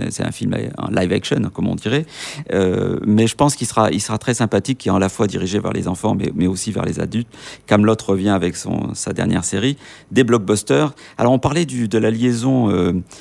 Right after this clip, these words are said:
euh, plateforme cinéma. Le blockbuster s'appelle Star Wars The Mandalorian and Grogu. Et en fait, c'est, euh, c'est une, c'est un,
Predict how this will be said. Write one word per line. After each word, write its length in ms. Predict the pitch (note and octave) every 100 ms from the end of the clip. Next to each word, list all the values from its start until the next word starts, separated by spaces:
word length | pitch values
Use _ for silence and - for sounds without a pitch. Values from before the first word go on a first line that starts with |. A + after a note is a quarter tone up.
| - - - -
euh, 60 |
plateforme 800 | - A#2+ - - C3 A#2+ A2 F#2
cinéma. 480 | F#2 G#2+ G#2 A2 C#3+
Le 100 | A#2+
blockbuster 520 | A2+ A2+ A#2+ - C3
s'appelle 360 | - G2+ G#2+ G#2 - - -
Star 240 | - A2
Wars 180 | B2+ A2+
The 60 | G#2
Mandalorian 680 | A2 B2 A2+ A2+ A2 A#2 G#2+ -
and 200 | F#2+ G2
Grogu. 480 | F#2 G2+ F#2 C3 D#3 - - _ -
Et 160 | G#2+ G#2
en 120 | G2+
fait, 260 | - C3
c'est, 460 | - - B2 B2+ -
euh, 480 | F#2+ G2 F#2+ F2 D2+
c'est 320 | - A2 -
une, 480 | G#2+ G2+ F#2 E2+ E2
c'est 320 | D2 - -
un, 280 | G2+ D#2+ -